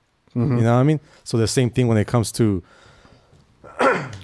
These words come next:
Speaker 1: got that Rona.
Speaker 2: when, <laughs> the same thing when it comes to, um, the hollow Earth.
Speaker 1: Mm-hmm.
Speaker 2: Like, people are gonna try and convince you about it, and that's just the way the world works. They, they convinced you about it.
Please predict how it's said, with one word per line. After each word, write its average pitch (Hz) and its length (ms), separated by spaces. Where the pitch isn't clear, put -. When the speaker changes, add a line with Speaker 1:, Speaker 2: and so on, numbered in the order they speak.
Speaker 1:
got 95 160
that 95 140
Rona. 104 320
Speaker 2:
when, 139 280
<laughs> 98 380
the 120 120
same 123 180
thing 139 140
when 127 100
it 113 80
comes 131 240
to, 127 140
um, 95 520
the - 120
hollow 117 260
Earth. 170 260
Speaker 1:
Mm-hmm. 127 200
Speaker 2:
Like, 98 160
people 127 320
are 127 120
gonna 131 260
try 113 180
and 120 100
convince 120 440
you 127 120
about 117 300
it, 151 80
and 90 300
that's 107 240
just 120 240
the 110 160
way 107 200
the 113 100
world 110 240
works. - 420
They, 101 240
they 104 340
convinced 117 400
you 90 60
about 80 240
it. - 60